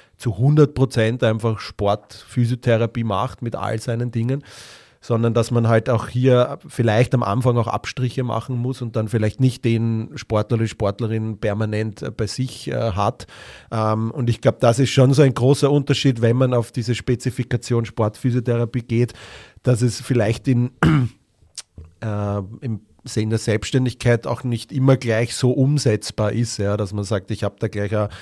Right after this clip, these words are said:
eine riesengroße Praxis, wo ich das umleben kann, äh, ausleben kann. In den Praxen, wo du gearbeitet hast, konntest du aber eigentlich gleich von Anfang an sozusagen auch diese Sportphysiotherapie sozusagen auch, auch umsetzen, weil da alles von den Gerätschaften auch da war.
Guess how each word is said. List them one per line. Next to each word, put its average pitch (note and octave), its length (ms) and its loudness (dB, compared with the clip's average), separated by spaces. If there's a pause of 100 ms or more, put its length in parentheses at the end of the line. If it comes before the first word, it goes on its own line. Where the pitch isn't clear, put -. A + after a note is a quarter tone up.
(140)
eine A2+ 180 0
riesengroße A#2+ 640 0
Praxis, G#2+ 580 -2
wo A#2 140 4
ich G#2+ 80 -2
das - 160 -2
umleben C3+ 500 2
kann, C3 280 2 (380)
äh, - 60 -2
ausleben B2 640 2
kann. B2+ 260 2 (800)
In C3 140 2
den B2+ 160 6
Praxen, B2+ 460 2
wo C3 80 4
du C#3+ 160 2
gearbeitet C3+ 580 2
hast, C3 300 4
konntest B2 420 2
du C#3 60 4
aber B2 160 2
eigentlich B2 420 -2
gleich A2+ 300 0
von C3 160 -2
Anfang A#2 340 -2
an A2 220 -4
sozusagen A2+ 640 -2
auch A2 120 -2
diese A2 280 -4
Sportphysiotherapie A2 1040 -2
sozusagen G#2+ 640 -2
auch, G#2 240 -4
auch - 180 -6
umsetzen, A2+ 640 -2
weil G#2 140 0
da G#2 200 0
alles G#2+ 540 -4
von A2 200 -6
den A2 100 -4
Gerätschaften G#2 640 -6
auch G2 100 -8
da G#2 260 -8
war. G#2 200 -8